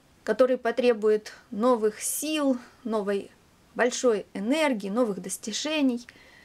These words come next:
Соответственно, просто дайте себе возможность побездельничать, поразвлекаться,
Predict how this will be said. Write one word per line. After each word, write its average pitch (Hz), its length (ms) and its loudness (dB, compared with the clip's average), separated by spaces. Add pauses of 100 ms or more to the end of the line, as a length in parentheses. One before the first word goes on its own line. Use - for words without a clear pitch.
(160)
Соответственно, 330 680 2
просто 269 580 -2
дайте 285 400 0
себе 233 400 -2
возможность 269 880 0 (480)
побездельничать, 262 1300 0 (580)
поразвлекаться, 247 1600 -2